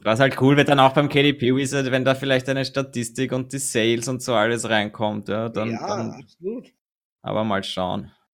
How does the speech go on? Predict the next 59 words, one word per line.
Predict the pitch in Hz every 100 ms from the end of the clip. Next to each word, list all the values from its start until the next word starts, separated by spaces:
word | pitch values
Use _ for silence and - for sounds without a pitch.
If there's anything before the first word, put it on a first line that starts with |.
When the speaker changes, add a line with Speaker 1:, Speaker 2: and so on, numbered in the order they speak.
| _ _
Speaker 2:
Wenn | 113 120
das | 135 202 -
drin | 185 220
ist, | 233 226 -
dann | 165 190
hast | 190 185
du | 175
den | 165
Mehrwert, | 156 165 185 170 151
weil | 151 151 139 - - -
das | 143 -
fehlt | 165 190
ja | 185 139
so | 135
ein | 123
bisschen. | 131 131 - 107
Also | 104 107
es | 101
gibt | - 120
schon | 139 139
Tools, | 120 151 156
um | 135
das | 123 123
zu | - 127
gucken, | 165 170 156 151 143 - _ _
was | 123 -
verkauft | 127 120 135 143
sich, | 123
aber | 120
wenn | 127
du | 127
es | 127
in | 135 123
so |
einer | 127 123
Tabelle | 120 113 143 175
drin | 151 151
hättest | 139 139 135
und | 135
du | 120
kannst | 127 117
einfach | 143 139
mal | 135 120
sortieren, | 127 123 143 147 143 139 - _ _ _ _
meine | 117 131 135
Speaker 1:
Ja. |
Speaker 2:
Bestseller | 131 160 208 104 147 143 135 127 127
oder | 127 127 123 127 120
was | 127 131
weiß | 123
ich, | 139 151 131
was | 127
habe | 127 131
ich | 127
im | 127
letzten | 127 127 - 127
Monat | 139 151 139 -
verkauft | 131 123 127 131 127
und | - 135 127 -